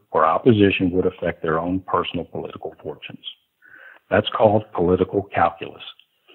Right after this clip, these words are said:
And members of Congress, their professional staff, and campaign managers are extremely adept at it. Mountain bikers were vastly outnumbered and out-resourced.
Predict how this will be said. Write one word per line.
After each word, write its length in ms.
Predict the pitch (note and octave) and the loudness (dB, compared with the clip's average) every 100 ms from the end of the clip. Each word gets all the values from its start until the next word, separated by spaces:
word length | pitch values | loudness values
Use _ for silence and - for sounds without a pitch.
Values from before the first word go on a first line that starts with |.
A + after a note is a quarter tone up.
| - - - - | -20 -20 -10 0
And 180 | F2 F2+ | 4 8
members 340 | G#2+ A2 A2+ | 8 8 6
of 100 | A2 | 4
Congress, 480 | - A2 A#2 C3 D3 - _ _ | 6 6 6 4 0 -8 _ _
their 120 | - | -8
professional 580 | - F2 - A2 - A2 - | -2 0 4 4 6 2 2
staff, 380 | - G2+ A2+ A#2+ - | 2 4 4 0 -6
and 180 | - E2 | -6 -2
campaign 480 | G#2 G#2+ - B2+ A#2+ | 0 2 6 8 8
managers 560 | G2+ F#2 F2 F2+ F#2+ G2 - | 8 6 4 0 -4 -6 -2
are 180 | F2 E2+ | 2 2
extremely 760 | - - - F#2+ G2 F#2+ G#2 - | 0 -4 0 4 6 6 4 2
adept 500 | - F2+ D2+ - - - | 2 4 4 2 -4 2
at 160 | D#2 | 2
it. 120 | C2+ - - - - _ _ _ _ _ _ _ _ - | 0 -8 -10 -10 -10 _ _ _ _ _ _ _ _ 2
Mountain 320 | A2+ C3 B2+ | 6 8 8
bikers 400 | G#2+ A#2+ A#2+ C3+ C3 | 8 6 6 4 4
were 120 | - E2+ | 0 4
vastly 520 | F#2 G2 G2+ G2 F#2+ | 6 6 4 2 4
outnumbered 560 | F2+ F2+ G#2 A#2 C3 B2+ - | 4 2 2 4 2 0 -4
and 140 | E2 | 0
out-resourced. 680 | E2 G2 - F2 - D2 D2 | 2 2 2 -2 -2 -8 -8